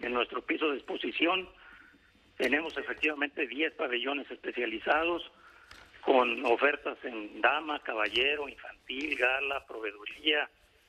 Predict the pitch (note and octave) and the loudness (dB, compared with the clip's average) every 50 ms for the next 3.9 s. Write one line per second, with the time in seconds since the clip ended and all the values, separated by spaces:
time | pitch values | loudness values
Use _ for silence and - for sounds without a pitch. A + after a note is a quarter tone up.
0 | _ _ _ _ - C3 A#2 - - - - - E3 E3 D#3+ E3 D#3+ A#2 - - | _ _ _ _ -8 -8 -8 -6 -6 -6 -2 2 4 4 4 4 2 -2 -2 -2
1 | C3+ A#2 G2+ - C3 C#3 C#3+ C#3 C3 - - - - - - _ _ _ - - | -4 -4 -2 0 2 2 2 0 -2 -6 -12 -16 -18 -20 -20 _ _ _ -20 -20
2 | - - - - - A#2 G#2+ - B2 A#2+ B2 C#3+ D3 - D3+ B2+ G#2+ - - - | -20 -16 -8 -6 -6 -4 0 0 2 2 2 2 0 0 -2 -4 -4 -6 -8 -14
3 | - - _ _ _ _ - - A#2 A2 - - B2 - A#2+ A2 G#2 G2+ | -16 -20 _ _ _ _ -6 -2 -2 -2 0 -2 -2 0 0 0 0 -2